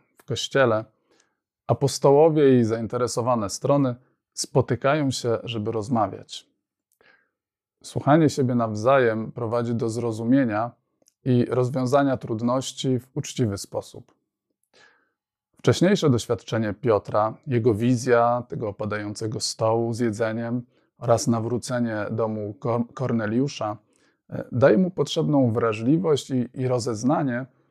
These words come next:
aby jako autorytet na tym spotkaniu mógł zabrać przychylny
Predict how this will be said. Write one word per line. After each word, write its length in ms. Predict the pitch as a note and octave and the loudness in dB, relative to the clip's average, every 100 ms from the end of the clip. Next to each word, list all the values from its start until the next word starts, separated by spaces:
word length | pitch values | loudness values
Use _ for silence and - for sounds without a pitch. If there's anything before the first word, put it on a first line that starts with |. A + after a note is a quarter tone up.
| _ _ _ - | _ _ _ 0
aby 340 | A#2 A#2 A2+ | 4 6 6
jako 380 | A#2 A2+ A#2+ - | 6 4 2 2
autorytet 600 | A#2+ - A#2 D#3+ C3 G2+ | 0 0 2 4 2 -6
na 120 | G2 | -10
tym 180 | - G#2 | -10 -10
spotkaniu 760 | - - - - A#2+ B2+ B2 - _ _ _ | -8 -12 -8 0 2 2 -4 -10 _ _ _
mógł 220 | B2 B2 | -2 0
zabrać 440 | A#2 A#2 A#2 A#2+ - | 4 4 4 0 -2
przychylny 760 | - - - D3 C3 G#2+ F#2+ | -10 -12 -6 0 2 2 -4